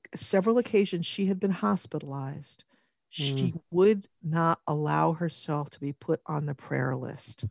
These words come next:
Speaker 1: She
Speaker 2: Mm.
Speaker 1: is the wife of the leader of the congregation, and she would not allow herself to be put on the prayer list.
Speaker 2: A battle between the, the forces demanding silence and bottling it up,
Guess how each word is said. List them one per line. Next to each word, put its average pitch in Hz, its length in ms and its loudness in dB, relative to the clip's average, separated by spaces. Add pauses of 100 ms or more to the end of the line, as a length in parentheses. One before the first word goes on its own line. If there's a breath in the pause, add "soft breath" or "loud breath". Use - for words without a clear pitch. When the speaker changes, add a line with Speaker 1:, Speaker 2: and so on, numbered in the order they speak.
(1300)
Speaker 1:
She 196 240 0
Speaker 2:
Mm. - 20 4
Speaker 1:
is 147 200 4
the 160 120 0
wife 156 680 6
of 156 120 -2
the 160 100 2
leader 175 600 4
of 170 140 2
the 170 80 0
congregation, 160 1120 0 (440 soft breath)
and 151 160 2
she - 180 -2
would 147 220 -2
not 160 520 6
allow 147 440 4
herself 143 520 -2
to - 80 -20
be 147 120 -2
put - 300 -4
on 147 200 -2
the 143 80 -2
prayer 139 360 -2
list. 135 360 -4
Speaker 2:
A 135 120 8
battle 147 720 8 (160)
between 143 960 4
the, 131 340 4
the 120 220 2
forces 156 760 6
demanding 143 640 8
silence 165 560 6
and 123 180 4
bottling 170 460 6
it 170 120 2
up, 156 300 2